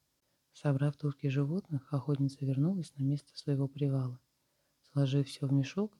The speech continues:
девушка подвесила его на дерево, чтобы никакой проходящий хищник не смог до него добраться.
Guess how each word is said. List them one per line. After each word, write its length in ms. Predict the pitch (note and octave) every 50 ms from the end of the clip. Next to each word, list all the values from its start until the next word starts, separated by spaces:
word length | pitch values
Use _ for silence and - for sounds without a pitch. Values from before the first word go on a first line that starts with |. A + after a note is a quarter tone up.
| _ -
девушка 340 | D3+ C#3+ C#3 - - - _
подвесила 540 | - C#3+ C3+ C#3 D3 C#3+ C#3 - - C#3+
его 160 | C#3 C3+ C3+ C#3
на 120 | C#3 C#3
дерево, 460 | C3 B2+ D#3 F#3 G3+ F#3 C#3+ C3 C3 - _ _ _ _ _ _
чтобы 300 | - - - C3+ C3+ C#3
никакой 440 | C#3 C3+ C3+ - - _ - C#3
проходящий 600 | C#3 C#3 C3+ B2 - C#3+ C3+ C#3 C#3 B2+ - -
хищник 560 | B2+ - - E3+ G3+ G3 - D#3+ C#3+ C3 - -
не 60 | C3+
смог 280 | - - D3 D3 D3
до 80 | C#3 C#3+
него 220 | C#3 C#3 C#3 C#3+
добраться. 560 | C#3 C#3+ C#3+ C3+ C#3 C#3 C3 B2+ - - -